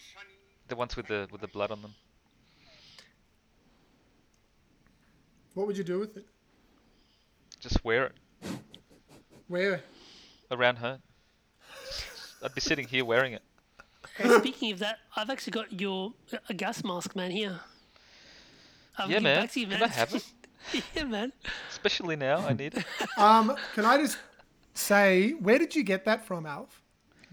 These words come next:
Speaker 1: Uh, on eBay.
Speaker 2: Yeah, you gotta be really careful. A lot of those eBay gas masks are full of asbestos.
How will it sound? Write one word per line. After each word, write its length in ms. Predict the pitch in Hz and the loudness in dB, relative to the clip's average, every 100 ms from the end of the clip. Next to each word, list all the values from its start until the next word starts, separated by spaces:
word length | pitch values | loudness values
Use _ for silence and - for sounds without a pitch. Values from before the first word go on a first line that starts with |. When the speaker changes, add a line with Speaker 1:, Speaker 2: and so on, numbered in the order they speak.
| 156 | -4
Speaker 1:
Uh, 520 | 139 143 143 147 147 - | 4 6 6 4 2 0
on 180 | 180 - | -4 -6
eBay. 320 | 226 131 113 _ _ _ _ | -6 -6 -6 _ _ _ _
Speaker 2:
Yeah, 280 | 214 208 220 | 8 8 6
you 140 | 226 208 | 4 6
gotta 140 | 233 | 6
be 100 | 226 | 4
really 320 | 190 214 226 | 4 6 6
careful. 400 | 214 196 202 196 | 6 2 2 0
A 40 | 190 | 0
lot 180 | 196 214 | 2 4
of 60 | |
those 180 | 226 214 | 4 2
eBay 400 | 247 202 208 185 | 0 0 2 2
gas 240 | 185 185 | 0 -2
masks 400 | 196 190 185 - | 0 0 0 -8
are 60 | 185 | -10
full 200 | - 190 | -4 -4
of 120 | 170 | -2
asbestos. 720 | 165 - 175 - 214 302 - | -6 -8 -8 -4 -6 -6 -12